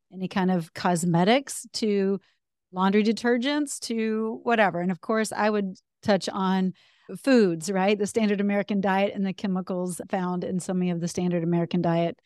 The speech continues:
options that people are consuming that are not food, in my opinion. Actually, it's not even an opinion. It's not food. <laughs>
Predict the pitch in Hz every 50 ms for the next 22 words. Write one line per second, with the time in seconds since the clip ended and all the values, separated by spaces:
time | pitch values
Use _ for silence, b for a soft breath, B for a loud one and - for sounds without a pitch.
0 | _ _ _ _ _ _ _ _ - 226 214 - - - 220 190 185 190 170 196
1 | 196 - - 208 185 - 180 175 170 170 - - 180 165 - - 185 180 170 165
2 | 160 160 - - _ _ _ _ _ - 180 175 175 170 165 165 165 - - _
3 | _ _ _ - 302 277 196 - - - - _ _ _ _ _ _ _ _ _
4 | _ - 190 180 175 165 170 175 165 - - - 202 202 190 175 - 165 147 123
5 | - _ _ _ - 185 170 - - 180 165 170 170 165 - 175 170 165 165 165
6 | 165 - - 180 165 160 165 165 160 160 - 175 160 - - - - - - -
7 | _ _ - 196 190 - _ _ _ _ 320 330